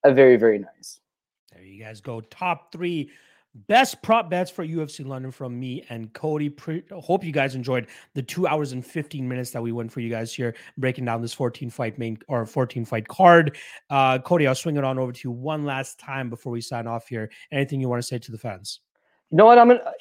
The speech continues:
Speaker 1: I won't waste your time. I'm gonna end this, uh,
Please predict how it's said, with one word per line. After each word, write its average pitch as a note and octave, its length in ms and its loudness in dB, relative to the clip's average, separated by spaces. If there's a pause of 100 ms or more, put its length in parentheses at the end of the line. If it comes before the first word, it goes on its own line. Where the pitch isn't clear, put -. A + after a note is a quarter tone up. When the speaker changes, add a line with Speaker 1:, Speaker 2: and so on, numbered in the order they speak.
(120)
Speaker 1:
I G3 100 10
won't G#3+ 400 8
waste G#3 240 6
your G3 80 2
time. F3+ 320 4
I'm F#3 100 2
gonna E3+ 380 2
end F#3 260 2
this, G3 440 0
uh, D3+ 680 -2